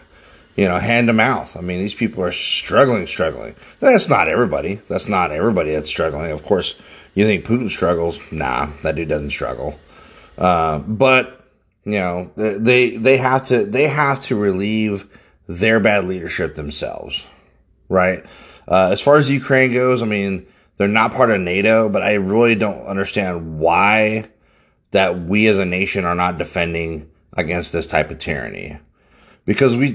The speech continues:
you know, we, we swore an oath, and for Moscow or for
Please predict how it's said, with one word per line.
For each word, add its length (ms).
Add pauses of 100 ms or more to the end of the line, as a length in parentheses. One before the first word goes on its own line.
you 140
know, 420 (1040)
we, 220
we 200
swore 440
an 120
oath, 380
and 120
for 260
Moscow 840
or 220
for 520